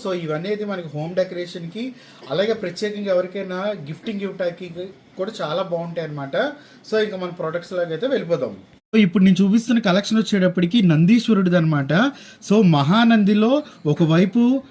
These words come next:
పరమేశ్వరుడు, ఒకవైపు పార్వతీదేవి ఇద్దరు ఉంటారనమాట అందులో. So, చాలా చాలా యూనిక్‌గా ఉంటుంది. ఇక్కడ చూడండి, స్వా-, నందీశ్వరుడు స్వామివారు కూర్చున్న విధానం, ఆయన మెడలో గంట, ఆయన శృంగంలో ఒక డిజైన్, ఆయన ముఖం కానీ,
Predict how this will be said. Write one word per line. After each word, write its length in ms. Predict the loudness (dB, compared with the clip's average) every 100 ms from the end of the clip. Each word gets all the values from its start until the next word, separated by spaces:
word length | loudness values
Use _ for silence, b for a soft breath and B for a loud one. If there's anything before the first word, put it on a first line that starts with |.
| B _
పరమేశ్వరుడు, 920 | 0 2 4 2 2 2 4 2 0 -2
ఒకవైపు 480 | 0 4 4 2
పార్వతీదేవి 800 | -2 0 0 0 0 0 2 2
ఇద్దరు 400 | 0 -2 0 2
ఉంటారనమాట 920 | 2 4 4 2 0 0 2 2 0 0
అందులో. 340 | 0 0 0 -4 B B -2
So, 120 | 0 2 0
చాలా 260 | 0 2 4
చాలా 160 | 4 6
యూనిక్‌గా 480 | 6 6 4 4 2
ఉంటుంది. 240 | 2 2
ఇక్కడ 140 | -2 0 2
చూడండి, 380 | 4 4 2
స్వా-, 280 | 2 0 -2 -4 B B 0
నందీశ్వరుడు 680 | 4 6 4 4 2 4 2
స్వామివారు 580 | 0 0 2 2 2
కూర్చున్న 420 | 2 0 0 2 2
విధానం, 400 | 4 2 4 2
ఆయన 200 | 2 2
మెడలో 420 | 2 2 2 2
గంట, 260 | 0 -2 0 0 -2 B B B
ఆయన 180 | 2 2
శృంగంలో 600 | 2 2 4 4 4 4
ఒక 100 | 2
డిజైన్, 500 | 0 0 2 2 2
ఆయన 260 | 2 2 2
ముఖం 400 | 0 0 0 0
కానీ, 460 | 0 2 2 0